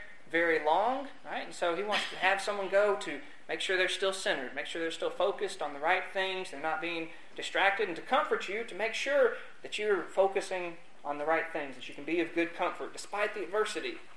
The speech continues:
"That no man should be moved by these afflictions," because that's their carnal temptation, right? Well, we're doing this thing,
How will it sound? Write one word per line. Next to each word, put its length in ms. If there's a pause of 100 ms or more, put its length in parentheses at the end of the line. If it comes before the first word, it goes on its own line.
(520)
"That 180
no 180
man 320
should 220
be 120
moved 720 (480)
by 180
these 180
afflictions," 540
because 200
that's 200
their 80
carnal 300
temptation, 520
right? 260
Well, 200
we're 100
doing 340
this 160
thing, 420